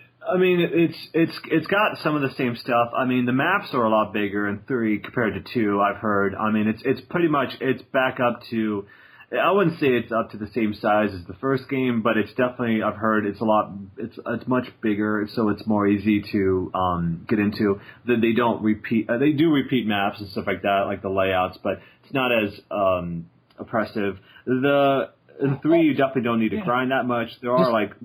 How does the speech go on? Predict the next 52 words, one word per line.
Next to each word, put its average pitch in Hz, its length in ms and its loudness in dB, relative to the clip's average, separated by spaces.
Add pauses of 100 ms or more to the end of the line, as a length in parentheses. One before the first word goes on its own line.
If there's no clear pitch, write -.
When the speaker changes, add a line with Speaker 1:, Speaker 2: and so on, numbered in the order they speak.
(240)
Speaker 2:
just 185 140 0
Speaker 1:
couple - 0 -
Speaker 2:
tell 233 160 2
me 240 60 2
Speaker 1:
side 117 100 4
Speaker 2:
one 190 100 -2
thing. 143 140 -2
Speaker 1:
quests 110 180 -2
and 104 140 -12
stuff 113 140 -8
Speaker 2:
In 170 200 2
Speaker 1:
like - 80 2
that, 160 60 4
Speaker 2:
Valkyria 220 300 2
Speaker 1:
but 247 60 0
Speaker 2:
Chronicles 196 440 -2
two, 175 60 0 (280)
Speaker 1:
Mm-hmm. 160 340 -8 (280)
Speaker 2:
I, 151 300 0
I, 165 300 0
I 175 40 2
just 202 180 -2
remembered 160 420 -2
this. 104 200 -2 (420)
You 170 280 2
get 190 300 0
different, 185 440 2
I 165 140 0
forget 180 240 0
what 202 100 -2
they're 190 80 0
called 175 160 2
exactly, 143 440 0
but 143 100 -2
you 156 80 2
get 208 160 0
different 190 280 -4
class 156 440 -2
marks 113 380 0 (140)
in 160 240 0
battle, 143 400 2
which 135 140 -6
allow 147 300 2
you 151 200 2
to 135 80 0
change 143 300 -2
your 139 120 -2
characters 135 560 -2
to 127 80 -10
certain 131 460 -4 (320)
unit 143 300 0
types. 202 300 -2